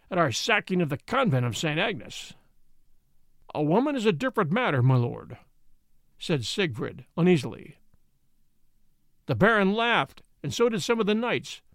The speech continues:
openly relieved to find the tension of the situation relaxing. "Comrades,"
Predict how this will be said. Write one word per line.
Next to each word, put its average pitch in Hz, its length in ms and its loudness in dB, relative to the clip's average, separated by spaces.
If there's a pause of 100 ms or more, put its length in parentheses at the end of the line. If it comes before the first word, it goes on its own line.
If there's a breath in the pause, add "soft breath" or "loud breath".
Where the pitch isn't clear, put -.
(220)
openly 240 340 2
relieved 208 480 0
to - 40 -8
find 185 240 -2
the 147 60 0
tension 220 400 -2
of 143 80 0
the 123 60 -2
situation 135 600 0
relaxing. 151 640 -4 (1600)
"Comrades," 170 680 6